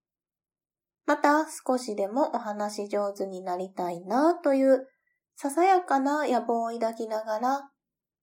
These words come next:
ゆるっとおしゃべりするポッドキャストです。改めまして、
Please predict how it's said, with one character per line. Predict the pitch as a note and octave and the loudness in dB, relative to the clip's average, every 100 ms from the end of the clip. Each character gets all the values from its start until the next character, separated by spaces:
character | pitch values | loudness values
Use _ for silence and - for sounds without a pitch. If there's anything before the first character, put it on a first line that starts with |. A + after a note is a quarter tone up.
| _ | _
ゆ | - G3 | 0 2
る | B3+ F4 | 4 2
っ | - | 4
と | D#4+ D#4 - | 6 6 4
お | B3 | -2
し | A#3+ | 2
ゃ | A#3 | 2
べ | A#3 | 2
り | A3+ | 0
す | G#3+ G#3+ | -4 0
る | A3+ D4 C#4 _ - | 4 4 2 _ 0
ポ | |
ッ | G3 G3 - | 0 0 -2
ド | F#3+ F#3+ | -2 -2
キ | F#3+ | -2
ャ | F#3 | -4
ス | F#3+ - | -6 -12
ト | - E3+ E3 E3+ | -8 -8 -8 -6
で | G3+ B3 | -2 0
す。 | C4+ - _ _ _ _ _ _ _ _ _ _ _ _ _ _ - | 0 -8 _ _ _ _ _ _ _ _ _ _ _ _ _ _ 0
改 | G#3 G#3 G#3+ G#3 | 2 4 2 0
め | G#3 | -2
ま | G3+ G3 | -4 -6
し | - | -4
て、 | - C4+ C4+ | 2 4 2